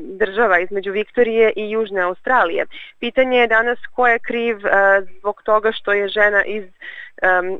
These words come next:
Ve-, Ujedinjenog Kraljevstva preko Melbourna došla za Adelaide. E, tiče se to problema koji je nastao i između Zapadne Australije i federalnih vlasti oko komunikacije.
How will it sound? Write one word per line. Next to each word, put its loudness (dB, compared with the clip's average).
Ve-, 2
Ujedinjenog 2
Kraljevstva 0
preko 0
Melbourna 0
došla -2
za 0
Adelaide. -2
E, 2
tiče -4
se 2
to -6
problema 0
koji 2
je 2
nastao 2
i -4
između -4
Zapadne 0
Australije 0
i -4
federalnih 0
vlasti 0
oko 2
komunikacije. -4